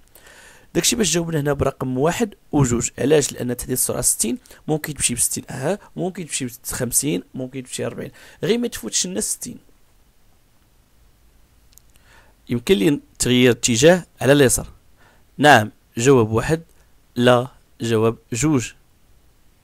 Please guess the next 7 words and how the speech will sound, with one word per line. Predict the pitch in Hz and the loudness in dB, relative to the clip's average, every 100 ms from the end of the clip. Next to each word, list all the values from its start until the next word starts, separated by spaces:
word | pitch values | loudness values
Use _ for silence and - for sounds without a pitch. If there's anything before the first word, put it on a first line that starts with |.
| _ _ _ _ _ _ _ _ _ _ _ _ _ _ - | _ _ _ _ _ _ _ _ _ _ _ _ _ _ -6
الجواب | 117 170 | 0 2
الصحيح | 180 156 | 0 -2
في | 135 | -2
هذا | |
السؤال | 120 - - 123 135 - _ _ - | -2 -4 -2 -2 -2 -12 _ _ -8
هو | 120 110 | 0 2
رقم | 113 151 160 | 2 2 0